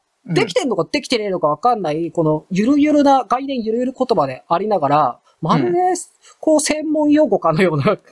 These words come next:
Speaker 1: 感じで、めっちゃ駆使されてるなと思って見てて。
Speaker 2: うん。うん。
Speaker 1: 難解だとか、例えば、えー、自由回答の方でマウントを取られているような不快な気分になるっていう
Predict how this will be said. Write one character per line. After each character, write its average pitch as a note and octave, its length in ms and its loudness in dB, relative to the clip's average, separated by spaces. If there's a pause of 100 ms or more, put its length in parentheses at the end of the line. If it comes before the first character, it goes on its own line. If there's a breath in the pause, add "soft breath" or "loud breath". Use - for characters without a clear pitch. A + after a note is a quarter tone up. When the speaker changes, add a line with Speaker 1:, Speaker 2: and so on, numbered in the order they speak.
(120)
Speaker 1:
感 A3 280 -2
じ A3+ 120 -6
で、 G3 300 0 (240 loud breath)
め G3 120 4
っ - 20 2
ち C#4 180 2
ゃ F#4+ 60 2
駆 - 140 -8
使 G4 140 -2
さ A#3 120 2
れ G#3+ 60 -10
て G3 120 -4
る E3+ 60 -6
な E3+ 180 0
と E3 80 -4
思 E3 80 -2
っ E3 40 -6
て D#3+ 80 0
見 D#3 80 -2
て D3 100 -2
て。 C#3 280 -2 (360)
Speaker 2:
う E3 80 -6
ん。 - 20 0
う C#3+ 40 -2
ん。 A2 180 -8 (460)
Speaker 1:
難 D#4 200 0
解 F4 240 0
だ E4+ 100 -2
と - 100 -4
か、 E3 240 0 (140)
例 C#4+ 100 2
え - 20 6
ば、 D#3 220 0 (180)
え F3 60 -8
ー、 E3 60 -6
自 D3+ 200 -4
由 F#4 140 2
回 F#4+ 180 0
答 C4+ 80 0
の G#3 60 0
方 F3 80 0
で D3 80 -2
マ E3 160 2
ウ F#4+ 80 -4
ン - 20 -10 (100)
ト G4+ 120 0
を G4+ 40 0
取 F4 140 0
ら F#4+ 100 2
れ F4+ 120 -4
て A3 100 0
い - 20 0
る F#3 60 0
よ E3+ 80 2
う - 20 0
な D3 80 0
不 - 120 -6
快 D4+ 180 -2
な D#4+ 80 -2
気 D#4+ 140 -2
分 A#3+ 100 0
に D#3 80 0
な C#3+ 80 0
る B2+ 80 -4
っ - 20 -8
て - 180 -14
い B2 80 -4
う A#2 140 -8